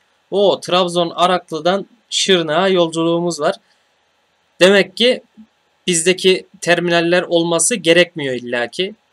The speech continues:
Odayı oluşturan arkadaşta olması yeterli. Güzelmiş bu. Bu yönünü beğendim. En azından hiç görmediğimiz yerlere gideceğiz birazdan. Bu süre niye arttı? Neyse bu süre sıfırlandığında tekrardan görüşürüz arkadaşlar.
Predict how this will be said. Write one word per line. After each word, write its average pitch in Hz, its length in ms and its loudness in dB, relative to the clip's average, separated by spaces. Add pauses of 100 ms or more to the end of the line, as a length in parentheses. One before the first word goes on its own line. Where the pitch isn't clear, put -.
(680)
Odayı 165 320 2
oluşturan 156 500 -4
arkadaşta 151 560 -4
olması 147 440 -4
yeterli. 143 680 -4 (300)
Güzelmiş 190 540 2
bu. 180 200 -6 (380)
Bu 175 80 -2
yönünü 165 460 -2
beğendim. 156 480 0 (300)
En 185 120 -2
azından 170 400 0
hiç 170 200 -4
görmediğimiz 170 640 0
yerlere 156 420 0
gideceğiz 147 580 -6
birazdan. 127 440 -6 (1000)
Bu 160 260 -6
süre 151 420 -6
niye 143 160 -2
arttı? 175 440 -4 (600)
Neyse 170 320 2
bu 165 80 -4
süre 185 240 0
sıfırlandığında 180 840 -2
tekrardan 151 500 -6
görüşürüz 123 460 -6
arkadaşlar. 104 600 -12